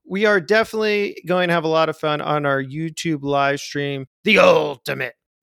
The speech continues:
Wrestling Figures of twenty twenty. So go over to YouTube channel, hit that subscribe button, hit the notification button so you're reminded. Again, that's Sunday, this Sunday, December thirteenth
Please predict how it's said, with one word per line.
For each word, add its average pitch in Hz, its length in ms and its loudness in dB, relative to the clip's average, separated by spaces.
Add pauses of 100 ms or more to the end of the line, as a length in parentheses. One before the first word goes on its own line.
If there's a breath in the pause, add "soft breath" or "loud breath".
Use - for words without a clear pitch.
Wrestling 139 400 -6
Figures 131 380 -4
of 123 160 -10
twenty 147 420 -4
twenty. 143 280 -6
So - 160 -4
go 190 280 2
over 202 340 0
to 190 60 -6
YouTube 170 480 -6
channel, 151 680 -2 (300)
hit - 340 -10
that 170 200 0
subscribe 143 680 -2 (120)
button, 139 340 -8 (240)
hit 208 240 -2
the 160 100 -6
notification 139 880 -8
button 135 380 -6 (320)
so - 200 -10
you're 147 300 0
reminded. 143 680 0 (280)
Again, 143 340 0
that's 120 220 -6
Sunday, 165 580 2
this 151 300 -2
Sunday, 147 400 0
December 139 600 -2
thirteenth 139 760 -4